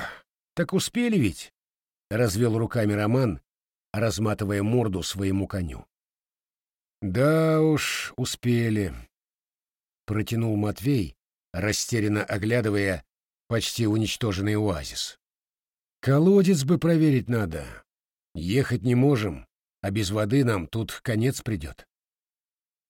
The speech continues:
«С конями управимся, да глянем»,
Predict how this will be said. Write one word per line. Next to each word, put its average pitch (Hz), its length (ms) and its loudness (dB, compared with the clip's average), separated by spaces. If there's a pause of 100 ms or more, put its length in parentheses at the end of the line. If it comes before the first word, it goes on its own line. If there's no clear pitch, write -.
(600)
«С - 120 -4
конями 214 500 6
управимся, 170 800 6
да 110 100 0
глянем», 135 640 4